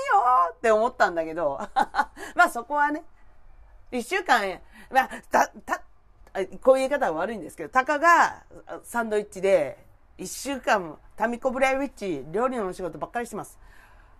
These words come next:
生まれてこの方、料理の仕事しかほぼほぼしてません。そ-、こ-、そんな私がサンドイッチごときに一週間もかかると思うなよ。<laughs>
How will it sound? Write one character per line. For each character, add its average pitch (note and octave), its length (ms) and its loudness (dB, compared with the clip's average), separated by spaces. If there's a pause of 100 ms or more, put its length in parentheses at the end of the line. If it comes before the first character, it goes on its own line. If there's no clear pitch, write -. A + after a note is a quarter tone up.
生 F3+ 140 -6
ま A3 140 2
れ A3 100 0
て A3 160 -4
こ G#3+ 180 -2
の A3 120 -4
方、 G#3 280 -2
料 G#3+ 220 2
理 F3+ 140 -2
の C#3+ 140 -8
仕 - 140 -14
事 F3+ 280 -8
し - 100 -18
か - 100 -12
ほ G3+ 160 -12
ぼ A3+ 140 -6
ほ G3+ 60 -12
ぼ - 120 -16
し - 100 -20
て B3 80 -6
ま C4+ 120 -10
せ - 120 -12
ん。 - 40 -20 (440)
そ-、 C#4 140 -12 (280)
こ-、 D4 160 2 (560)
そ - 180 4
ん B3 60 2
な C4 120 8
私 B3 500 0
が A#3 140 0
サ B3 180 2
ン B3+ 80 -4
ド B3+ 120 4
イ C4 60 0
ッ A#3 100 -12
チ B3+ 140 -10
ご A#3+ 140 -4
と A3+ 120 -4
き F3 120 -10
に F#3 100 -4
一 F#3 80 -8
週 A#3 160 -8
間 E3 160 -4
も D3+ 60 -8
か G3+ 120 -10
か A3+ 120 0
る G#3 100 2
と E3 100 -2
思 A#3 200 2
う - 20 -2
な C#3+ 80 -2
よ。 D3 260 -2
<laughs> C#4+ 60 -2